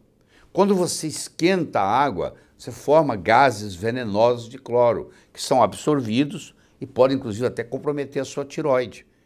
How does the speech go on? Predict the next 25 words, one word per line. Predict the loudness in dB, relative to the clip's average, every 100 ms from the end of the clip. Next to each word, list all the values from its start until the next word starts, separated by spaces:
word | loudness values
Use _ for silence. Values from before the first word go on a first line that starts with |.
| _ -16
substituir | -8 -4 -4 -8 -10 -4 -2 -2 0
o |
iodo. | 2 4 2 -4 -16 _ _
O | -14
flúor, | -12 -4 2 2 2
o |
cloro | 0 2 4 2 -4 -8
e | -8
o | -2
bromo | 4 4 4 0 -6 -20 _ _ _
são | -16 -8 -2
halógenos. | 2 8 10 8 2 -10 -12 -20 _ _
Existe | -14 -8 -8 -8 -10
a |
chamada | -8 -4 -4 -2
lei | -2 -2
dos | -4 -6 -6
halógenos. | 0 2 2 -2 -18 _ _ _ -6
Quanto | -4 -2 -2
menor | -2 2 2
o | 0
peso | -4 -4 -4
molecular, | -6 -6 -4 -4 -2
mais | -4 -4 -6
bullying. | 0 2 2 0 -8